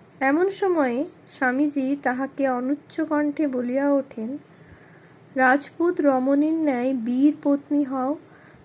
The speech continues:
তারা হা-, তারা হা-, হাসি মুখে পতিকে বিদায় দিতেন। কথাগুলি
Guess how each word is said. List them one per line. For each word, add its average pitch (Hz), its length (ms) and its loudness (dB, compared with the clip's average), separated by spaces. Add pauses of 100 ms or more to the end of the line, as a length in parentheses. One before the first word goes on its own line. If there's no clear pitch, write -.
(140)
তারা 269 560 2
হা-, 262 120 -4 (2250)
তারা 285 320 2
হা-, - 920 -10
হাসি 254 380 -2
মুখে 294 460 -2 (100)
পতিকে 269 500 -4
বিদায় 233 400 -4
দিতেন। 220 480 -10 (720)
কথাগুলি 311 720 2